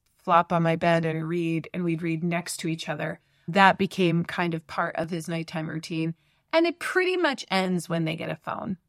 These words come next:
That, that pretty much ends. And even if we take the phone away from them and at a certain time of night, it is also this great symbolic severing, in a way, of your life being integrated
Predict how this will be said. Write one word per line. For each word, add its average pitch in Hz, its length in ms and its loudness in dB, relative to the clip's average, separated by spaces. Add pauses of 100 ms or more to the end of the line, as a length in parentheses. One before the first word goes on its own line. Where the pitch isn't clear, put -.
(140)
That, - 180 -2 (200)
that 180 160 0
pretty 175 220 -4
much - 240 -6
ends. - 280 -10
And 208 120 0
even 247 260 4
if 233 160 4
we 196 120 0
take 190 300 -4
the 160 80 -8
phone 165 280 -6
away 160 640 2 (340)
from 170 220 2
them 165 440 2
and 170 560 0
at 165 140 0
a 175 60 0
certain - 300 -4
time 165 300 -2
of 160 120 -4
night, 165 420 0 (460)
it 202 160 0
is 208 180 -2
also 233 420 4
this 185 260 0
great 180 320 0 (280)
symbolic 170 880 0 (800)
severing, 165 800 -2 (200)
in 180 140 -2
a 170 80 4
way, 165 480 0 (400)
of 170 160 -4
your 185 420 2
life 175 460 2 (140)
being 180 420 -2
integrated 170 880 -4